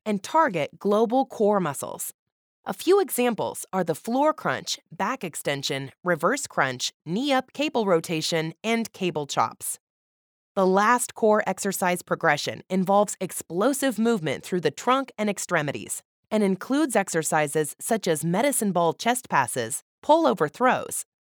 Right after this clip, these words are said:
soccer throws, wood chop throws, and overhead throws. For core training, there is an endless variety of additional exercises not listed that you can utilize within client training programs. As with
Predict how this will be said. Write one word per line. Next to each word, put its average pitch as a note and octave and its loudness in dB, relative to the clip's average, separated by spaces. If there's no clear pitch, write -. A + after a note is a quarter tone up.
soccer A#3 4
throws, B2 0
wood B3+ 0
chop E3+ 0
throws, C3+ 2
and A#3+ 2
overhead D#3+ 2
throws. A#2+ -2
For B3 4
core D#4 2
training, F3+ -2
there A#3 6
is B3+ 8
an G#3 4
endless D4+ 0
variety F#3 2
of D3 -2
additional A3+ -2
exercises D3+ -2
not A#3 -2
listed A3 -2
that E3+ -6
you B3 0
can A3 0
utilize E3 0
within G#3+ -2
client F#3 0
training D#3 -4
programs. C3 -4
As C4+ 0
with C#4 -2